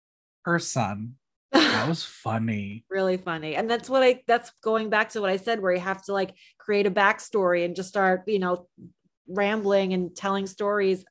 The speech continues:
Speaker 2: as
Speaker 1: Yeah.
Speaker 2: your character.
Speaker 1: Good for you, Amethyst, saving yourself. I was impressed. I'll give you an eight.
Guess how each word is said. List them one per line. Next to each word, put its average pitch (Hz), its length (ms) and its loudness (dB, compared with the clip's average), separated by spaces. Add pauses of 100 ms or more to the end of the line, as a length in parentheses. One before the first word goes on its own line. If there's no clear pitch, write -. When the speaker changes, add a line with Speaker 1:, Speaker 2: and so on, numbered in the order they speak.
(120)
Speaker 2:
as 180 220 0
Speaker 1:
Yeah. 190 60 -2
Speaker 2:
your 185 140 -6
character. 196 600 -2 (540)
Speaker 1:
Good 196 200 4
for - 120 0
you, 226 280 8
Amethyst, 233 500 2
saving 196 240 0
yourself. 135 440 0
I 180 220 2
was 247 180 0
impressed. 175 440 -2
I'll 139 80 -4
give 202 120 -2
you 202 80 2
an 120 80 0
eight. 120 260 -6